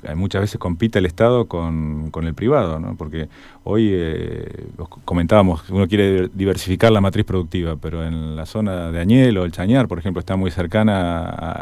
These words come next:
al, a Vaca, al, bueno, Vaca Muerta incluye esa, esa zona, pero muy cercana a los grandes desarrollos que hay.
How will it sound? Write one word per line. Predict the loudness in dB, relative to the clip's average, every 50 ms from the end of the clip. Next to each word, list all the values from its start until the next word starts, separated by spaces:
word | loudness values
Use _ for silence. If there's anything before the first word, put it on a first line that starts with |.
| -4 -4
al, | -2 -2 -2 -4 -4 -4
a | -4 -4 -4 -4 -4
Vaca, | -4 -6 -6 -6
al, | -6 -6 -6 -6 -6 -8 -10
bueno, | -12 -14 -12 -10
Vaca | -10 -8 -6 -4
Muerta | -4 -4 -4 -4 -4 -4 -4 -4 -6 -10 -14 -14 -14
incluye | -12 -12 -8 -6 -6 -4 -4 -4 -4
esa, | -6 -6 -8
esa | -8 -6 -6 0
zona, | 2 4 4 4 2
pero | 0 -4 -6 -6 -8 -12 -20 -20 -20 -10 -2
muy | 0 0 0
cercana | 0 0 4 4 6 6
a | 6
los | 4 4
grandes | 2 2 2 4
desarrollos | 2 0 0 -2 -2 -2 -2 -2 -2 -4
que | 0 2 2
hay. | 2 2 0